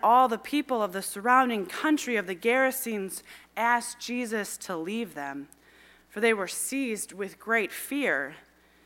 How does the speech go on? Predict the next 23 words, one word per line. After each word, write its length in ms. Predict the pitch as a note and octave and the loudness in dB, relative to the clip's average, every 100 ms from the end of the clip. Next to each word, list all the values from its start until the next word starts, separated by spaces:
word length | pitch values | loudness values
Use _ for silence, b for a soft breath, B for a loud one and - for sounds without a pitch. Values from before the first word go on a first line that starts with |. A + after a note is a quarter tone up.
| b b b b b _ | b b b b b _
So 220 | - C#4 | -8 -4
he 60 | C4+ | -2
got 260 | C4 D4 | 2 4
into 240 | D#4+ E4+ E4 | 4 0 -2
the 100 | D#4+ | -8
boat 440 | A3+ A3 G#3 G3 | -6 -2 0 -2
and 160 | - F#3+ | -6 -6
returned. 920 | F3 D#3+ - - G#3 D#3+ D3+ D#3 - - _ _ b b b b _ | -6 -8 -12 -8 -6 -6 -10 -14 -16 -20 _ _ b b b b _
The 80 | A3+ | 6
man 320 | B3+ C#4+ C#4+ | 8 8 8
from 180 | C#4 B3+ | 2 2
whom 240 | C#4+ D#4+ | 4 4
the 80 | A#3+ | 4
demons 600 | F#3+ B3+ D4+ D#4 C4 A#3 | -2 -2 2 2 2 0
had 260 | A#3 F#3+ - | -2 -4 -2
gone 480 | B3 D4 C#4+ A#3 - | 2 6 6 4 2
begged 380 | C4+ D#4 A#3+ | 4 2 2
that 220 | A#3 A3+ G3 | 0 0 0
he 100 | G#3 | -4
might 400 | A3 C#4 C4+ - | -2 -2 -4 -8
be 140 | G3+ | -8
with 300 | F#3+ C4+ - | -4 -6 -6
him, 320 | E3+ C#3 C#3 | -12 -12 -12